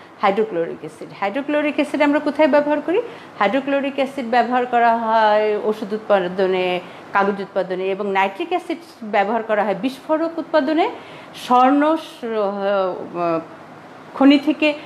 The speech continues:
যখন আরোহণ করা হয় তখন স্বর্ণ পরিশোধনের জন্য nitric acid ব্যবহার করা হয়,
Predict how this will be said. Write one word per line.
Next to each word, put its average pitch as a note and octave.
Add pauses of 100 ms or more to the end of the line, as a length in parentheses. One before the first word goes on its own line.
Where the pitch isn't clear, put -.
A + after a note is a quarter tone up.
(220)
যখন A#3
আরোহণ A#3+
করা C#4+
হয় D#4+
তখন B3+ (400)
স্বর্ণ A3+ (600)
পরিশোধনের C#4+
জন্য D4+
nitric C#4
acid C#4
ব্যবহার C4+
করা D4
হয়, F#4